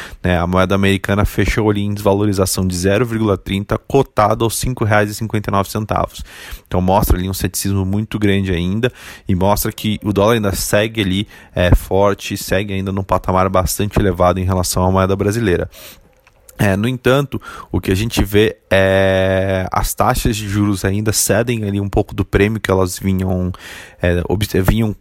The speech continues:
cons-, vinham ganhando aí ao longo desse mês, né? Porém, é, um leve fechamento também na, na, nas taxas de juros, principalmente ali um pouco na, na pon-, na ponta mais longa da curva. Então,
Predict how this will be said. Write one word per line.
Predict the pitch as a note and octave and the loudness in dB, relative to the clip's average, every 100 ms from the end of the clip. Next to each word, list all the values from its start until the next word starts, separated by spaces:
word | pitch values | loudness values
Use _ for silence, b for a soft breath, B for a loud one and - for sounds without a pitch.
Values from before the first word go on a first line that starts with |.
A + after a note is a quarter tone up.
| - | -4
cons-, | A2 G#2+ - - | 0 0 -2 -6
vinham | A2+ G#2 A2 | -2 2 2
ganhando | G#2 G2 A2+ G#2 | 2 2 2 2
aí | G2 | 2
ao | G2 | 2
longo | G2 G2 | 0 0
desse | G2+ F#2+ F#2+ | 0 2 0
mês, | F2+ G2 C3+ - B B B | -2 -2 -4 -8 B B B
né? | F#2 F#2 | 0 2
Porém, | F#2 F#2+ F#2+ G2+ G#2+ - | 2 2 2 2 -2 -6
é, | - F#2+ F#2 | 0 2 2
um | G2 F#2+ | 2 2
leve | A2 A#2+ A2 | 2 2 0
fechamento | - G2+ G2 F#2+ F#2 | -2 2 0 0 -4
também | - F#2+ F#2+ | -2 -2 0
na, | F#2+ F#2 F#2 - - - | 0 -2 -2 -6 -8 -10
na, | F#2+ F#2+ F#2 F#2+ | -2 0 0 0
nas | F#2 F#2 | -2 -2
taxas | - F#2 F#2+ | 0 0 2
de | F#2 | 0
juros, | F2 A2 G#2+ | -2 -2 -2
principalmente | - B2 - G#2+ A2 G2 | -4 0 0 0 0 0
ali | G2+ | -2
um | G#2 | -2
pouco | G#2+ G2+ G#2+ | -2 -2 -2
na, | G2+ G2 G2 B B B B B | 0 0 -2 B B B B B
na | - F#2+ | -4 -2
pon-, | G#2+ G#2 | -2 -4
na | F#2 G2+ F#2 | -2 0 0
ponta | - G2 G2+ | -2 -4 0
mais | G#2 G2 | 0 0
longa | G#2+ A2+ G#2+ | -2 -2 0
da | G2 | 0
curva. | - F2+ F2 | 0 -2 -2
Então, | D#2+ F2+ F#2+ | -6 -4 -4